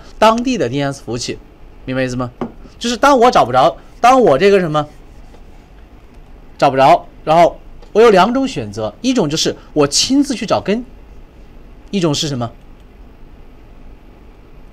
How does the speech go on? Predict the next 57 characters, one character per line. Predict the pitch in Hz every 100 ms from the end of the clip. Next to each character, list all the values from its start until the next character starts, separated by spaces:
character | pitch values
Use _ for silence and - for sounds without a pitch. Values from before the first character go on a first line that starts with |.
| - -
我 | 131 123
去 | 117 233 180 - - - - - -
转 | - 160 123
发 | 120 196 196
给 | 185 147 107 - - -
其 | - -
他 | 170 220
的 | 175
D | 156
N | 151
S | -
服 | 120
务 |
器， | 123 120 - - -
我 | -
说 | 147 208 202 -
：“你 | 147
帮 | 135 240
我 | 294
找 | 220 139
一 |
下。” | 160 196 190 - - -
然 | 175
后 |
找 | 190
完 | 156 196
以 |
后， | 196 185
我 | 135 127
再 | 254 226
把 | 151
这 | 175
个 | 175
结 | - 180
果 | 156
给 | 104 120
客 | 104
户 | 143
端， | 123 147 180 - - - - -
就 | 175
是 | 170
拜 | - 240
托 | - 226
别 | 196 135
人 | 180
去 | -
找。 | 127 - - - - - - -
那 | 285
么 | 302
这 | 330
两 | 254 160 247
种 | 294 170
方 | 180 185
式 | - 135 - - -
都 | - 214 214
可 | - 120 123
以， | 117